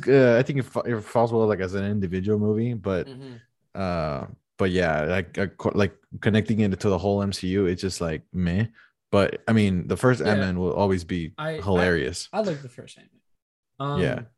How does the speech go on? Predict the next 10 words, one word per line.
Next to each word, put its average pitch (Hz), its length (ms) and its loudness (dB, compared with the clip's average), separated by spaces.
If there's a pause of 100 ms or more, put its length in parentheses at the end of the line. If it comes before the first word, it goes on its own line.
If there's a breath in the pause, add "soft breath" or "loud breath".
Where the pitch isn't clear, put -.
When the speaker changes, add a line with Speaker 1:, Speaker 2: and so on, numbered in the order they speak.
Speaker 2:
moving 165 400 -2
on, 131 500 -10
Avengers: 135 720 -8
Age 139 220 -4
of 123 100 -8
Ultron 117 520 -12 (1300)
fucking 131 280 -12
sucks, 120 560 -14
I - 20 -14
think. 113 300 -18